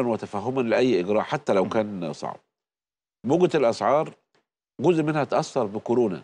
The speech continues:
Speaker 1: وتداعيات كورونا، ون-، وتذكر م-، مسألة ما يسمى تعطل سلاسل الإمدادات. يعني ناس
Speaker 2: مم.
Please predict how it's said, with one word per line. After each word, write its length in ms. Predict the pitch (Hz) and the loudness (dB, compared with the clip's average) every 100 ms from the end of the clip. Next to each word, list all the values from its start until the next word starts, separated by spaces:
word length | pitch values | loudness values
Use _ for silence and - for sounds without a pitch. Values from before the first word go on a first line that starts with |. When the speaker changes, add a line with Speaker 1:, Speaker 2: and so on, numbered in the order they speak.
| - | -6
Speaker 1:
وتداعيات 500 | 95 98 92 110 113 | -4 -2 -2 -4 -6
كورونا، 380 | - 92 92 104 | -6 -4 -4 -6
ون-، 260 | 110 110 | -8 -10
وتذكر 640 | 98 113 113 104 120 113 101 | -8 -4 -2 -2 -2 -2 -4
م-، 360 | 80 90 78 | -4 -10 -6
مسألة 360 | 101 98 120 110 113 | -4 0 0 -2 -4
ما 80 | 107 | -6
يسمى 440 | - 120 113 110 | -2 -4 -2 -4
تعطل 400 | - 117 - 101 | -2 -4 -2 -4
سلاسل 400 | - 110 110 101 | 2 2 2 0
الإمدادات. 520 | 95 87 90 87 69 - _ | -2 -2 -2 -2 -6 -12 _
يعني 280 | 87 101 120 | -4 -2 0
ناس 140 | |
Speaker 2:
مم. 60 | 143 | -2